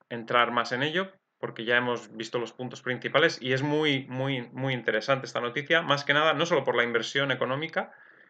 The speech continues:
que está bien, porque ya hemos visto inversiones económicas, pues, de MicroStrategy, Square, eh, Skybridge, eh, Galaxy Digital,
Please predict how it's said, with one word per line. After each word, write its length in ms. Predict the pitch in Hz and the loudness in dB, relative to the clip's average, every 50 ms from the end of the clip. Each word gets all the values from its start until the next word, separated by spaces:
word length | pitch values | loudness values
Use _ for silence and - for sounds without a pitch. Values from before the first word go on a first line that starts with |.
| _ - | _ -6
que 80 | - | -6
está 240 | 107 - - - 131 | -4 -2 2 4 6
bien, 380 | 123 113 117 147 180 202 196 - | 6 6 4 4 2 0 -6 -8
porque 460 | - 117 113 120 - - 104 104 - _ _ _ _ _ | -10 -10 -8 -6 -6 -6 -6 -6 -8 _ _ _ _ _
ya 120 | - 110 113 | -4 -2 -2
hemos 180 | 110 110 110 | -2 -2 -4
visto 220 | 107 110 - - 123 | -6 -8 -8 -6 -4
inversiones 460 | 117 113 113 - - 117 113 110 117 | -2 -2 -2 -2 -2 -4 -2 -4 -4
económicas, 580 | 117 113 113 117 117 113 113 110 110 - - _ - - - - - _ _ | -4 -4 -4 -4 -2 -2 -2 -2 -2 -4 -10 _ -20 -20 -20 -20 -20 _ _
pues, 160 | - 110 107 | -10 -8 -6
de 60 | 117 | -6
MicroStrategy, 840 | 113 110 107 110 107 - 117 110 110 - 135 139 139 135 131 135 131 | -6 -6 -6 -6 -4 -2 -2 -2 2 2 2 2 2 2 0 0 -2
Square, 540 | 127 131 - - 131 131 131 131 131 127 131 - - - _ - | -2 -4 -4 0 4 4 6 6 4 2 0 -6 -14 -20 _ -10
eh, 380 | - - 123 120 117 117 - 120 | -2 0 2 4 4 4 2 0
Skybridge, 840 | - - - 117 117 110 110 131 139 139 139 139 135 135 135 - - | 0 4 4 4 6 4 4 2 2 2 2 2 0 -2 -4 -6 -2
eh, 460 | - 123 120 117 117 113 117 113 110 110 - - - - - - _ _ | 0 2 2 4 4 4 2 2 0 -2 -6 -14 -20 -20 -20 -20 _ _
Galaxy 680 | - 131 - - 110 120 - 117 120 117 - - - 123 | -20 -20 -14 -8 -4 -2 0 0 0 -2 -4 -6 -4 -4
Digital, 720 | 117 127 131 123 131 135 131 135 131 131 127 127 131 131 | -2 -4 -4 -4 -4 -2 2 4 6 6 6 6 4 2